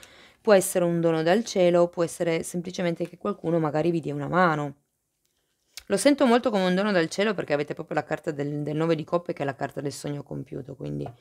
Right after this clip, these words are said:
andiamo a vedere questo... Ok, il fante di spade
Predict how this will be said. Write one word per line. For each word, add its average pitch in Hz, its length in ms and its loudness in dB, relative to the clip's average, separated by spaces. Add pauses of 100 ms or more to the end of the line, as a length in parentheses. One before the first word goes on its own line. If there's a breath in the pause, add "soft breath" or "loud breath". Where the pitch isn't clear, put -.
(440 loud breath)
andiamo 294 240 2
a 349 40 8
vedere 240 280 4
questo... - 480 -6 (560)
Ok, - 240 -8
il 143 240 2
fante 190 340 -2
di 185 100 0
spade 220 720 0